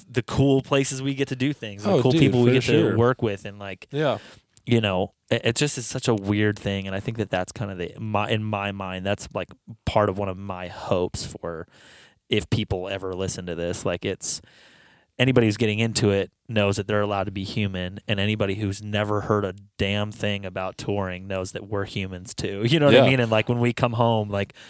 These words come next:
Speaker 1: we may need a minute, or,
Speaker 2: Oh, dude, but
Speaker 1: you
Speaker 2: it's just
Speaker 1: know
Speaker 2: like, it, it levels back out. And it's almost like, to your point, and, and I know, um, I know the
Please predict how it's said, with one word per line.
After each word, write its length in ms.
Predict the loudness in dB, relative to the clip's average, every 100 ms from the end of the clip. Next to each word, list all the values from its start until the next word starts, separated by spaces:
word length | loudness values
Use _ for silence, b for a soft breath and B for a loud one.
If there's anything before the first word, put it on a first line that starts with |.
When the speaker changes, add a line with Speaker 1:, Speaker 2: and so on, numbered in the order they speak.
| B B
Speaker 1:
we 120 | 0 4
may 200 | 2 2
need 200 | 2 0
a 60 |
minute, 400 | 0 -4 -4 -4 _ B B B B 4
or, 160 | 6
Speaker 2:
Oh, 40 | 8
dude, 160 | 6
but 80 | 6
Speaker 1:
you 40 | 6
Speaker 2:
it's 80 |
just 180 | 6 6
Speaker 1:
know 60 | 6
Speaker 2:
like, 160 | 6
it, 220 | 2 -2 2
it 60 | 4
levels 300 | 6 4 4
back 200 | 2 4
out. 260 | 4 2 0
And 100 | 0
it's 100 | 6
almost 220 | 6 6
like, 140 | 4 2
to 80 | 0
your 80 | 0
point, 300 | 2 2 2
and, 220 | -4 -8 B B B B 2
and 80 |
I 60 | 4
know, 440 | 6 4 4 0 -6 b b b
um, 640 | -2 0 2 -2 -6 -10 -18 _ _ -2
I 80 | 4
know 180 | 6
the 60 | 6